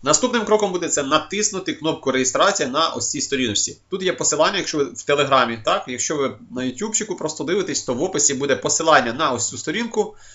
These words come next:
Тут нижче є кнопка "Зареєструватися", це потрібно зробити обов'язково. Це вже реєстрація конкретно в цій акції. Далі потрібно зробити депозит від ста баксів. Це не обов'язково має бути U S D T, може бути будь-яка інша крипта, просто на суму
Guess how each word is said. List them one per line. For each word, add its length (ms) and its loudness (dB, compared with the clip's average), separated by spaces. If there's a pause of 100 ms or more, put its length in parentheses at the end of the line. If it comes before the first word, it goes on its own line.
(120)
Тут 200 -2
нижче 300 0
є 120 2
кнопка 580 0
"Зареєструватися", 800 2
це 460 4 (200)
потрібно 300 -4
зробити 320 0
обов'язково. 840 4 (200)
Це 120 4
вже 160 4
реєстрація 580 2
конкретно 640 -2 (120)
в 200 -2 (140)
цій 380 -2
акції. 440 -2 (300)
Далі 240 6
потрібно 340 2
зробити 320 4
депозит 580 6 (160)
від 160 0
ста 240 4
баксів. 420 4
Це 140 0
не 100 4
обов'язково 480 8
має 160 8
бути 200 2
U 140 6
S 60 6
D 140 2
T, 200 2
може 240 2
бути 340 2
будь-яка 540 2
інша 300 2
крипта, 340 -2
просто 340 0
на 120 0
суму 520 -2